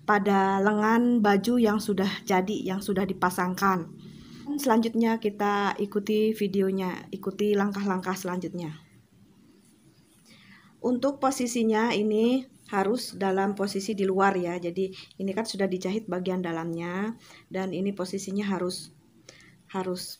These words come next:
posisi di luar. Dan ini kita letakkan pada bahu, pada lengan, kira-kira empat jari dari bau-, dari batas,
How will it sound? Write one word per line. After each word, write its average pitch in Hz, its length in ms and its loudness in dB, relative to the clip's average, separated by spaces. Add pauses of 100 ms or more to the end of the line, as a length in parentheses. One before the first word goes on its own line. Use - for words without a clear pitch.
posisi 185 400 -6
di 180 80 -2
luar. 180 480 2 (880)
Dan 214 160 0
ini 247 240 0
kita 254 240 -4
letakkan 233 560 0
pada 208 240 0
bahu, 196 560 2 (1400)
pada 196 560 6
lengan, 214 500 4 (1500)
kira-kira 233 1040 2
empat 226 400 0
jari 214 480 2
dari 202 320 2
bau-, 196 320 2
dari 208 720 2
batas, 196 640 2